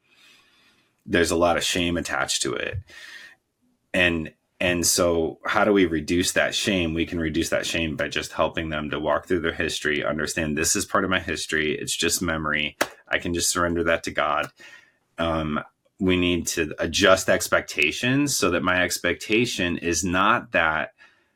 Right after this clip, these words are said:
healing looks like I never had my history.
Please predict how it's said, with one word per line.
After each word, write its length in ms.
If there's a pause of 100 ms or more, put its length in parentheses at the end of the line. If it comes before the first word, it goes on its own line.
(1040)
healing 560
looks 340
like 240
I 140
never 340
had 300
my 140
history. 760